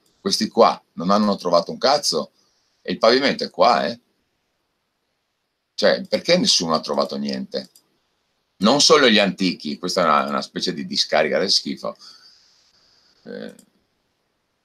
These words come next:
no, qua, tra l'altro, questi cosi qua, che, mm,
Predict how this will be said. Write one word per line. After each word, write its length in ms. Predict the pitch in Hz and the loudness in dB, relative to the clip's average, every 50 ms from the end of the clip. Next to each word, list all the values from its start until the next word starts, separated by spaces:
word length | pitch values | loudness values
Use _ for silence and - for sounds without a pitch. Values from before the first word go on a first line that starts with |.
| _ _ _ _ _ | _ _ _ _ _
no, 280 | - 92 104 117 120 | -4 -2 -2 -2 -2
qua, 380 | - - 95 98 120 - - - | 0 2 2 2 2 2 -2 -6
tra 180 | _ - 92 90 | _ -2 2 4
l'altro, 540 | 92 98 104 104 - 117 107 - - - - | 4 4 4 2 2 2 2 2 2 -2 -4
questi 320 | - 98 101 - - 101 | -4 -4 -4 -4 -4 -4
cosi 300 | 92 101 101 107 113 - | 0 0 0 0 -2 -4
qua, 320 | - - 85 82 90 104 - | -2 2 4 4 4 2 0
che, 180 | - 85 76 | -2 -6 -8
mm, 180 | - - - | -8 -10 -12